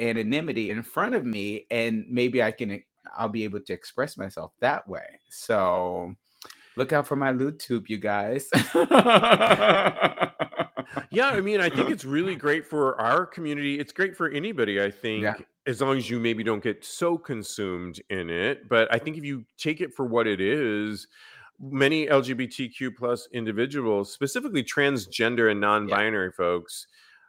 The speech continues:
Speaker 2: have used it for transitioning
Speaker 1: Mm-hmm.
Speaker 2: because of the many roadblocks or repercussions that they can get. I mean,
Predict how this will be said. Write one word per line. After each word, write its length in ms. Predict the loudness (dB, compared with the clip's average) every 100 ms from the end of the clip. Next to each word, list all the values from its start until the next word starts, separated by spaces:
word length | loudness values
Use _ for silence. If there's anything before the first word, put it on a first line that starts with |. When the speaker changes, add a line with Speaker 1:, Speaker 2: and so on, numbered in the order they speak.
| _
Speaker 2:
have 440 | 2 2 2 -6
used 420 | -2 2 2 0
it 180 | -2 -2 _ _ _
for 300 | -2 0 2
transitioning 1160 | 0 -2 -2 -2 -2 -2 -2 0 -2 -4 -8 -12 -10
Speaker 1:
Mm-hmm. 240 | -4 -2 -2
Speaker 2:
because 300 | -2 -2 2
of 80 |
the 120 | 4 4
many 340 | 6 4 4
roadblocks 800 | 4 4 4 2 2 2 -2 -8
or 100 | -6
repercussions 1000 | -4 -6 -6 -2 -2 -2 -6 -8 -10 -16 -16 -4
that 180 | -2 -2
they 120 | -4
can 160 | -4
get. 320 | -2 2 2 0
I 40 |
mean, 380 | -2 -4 -6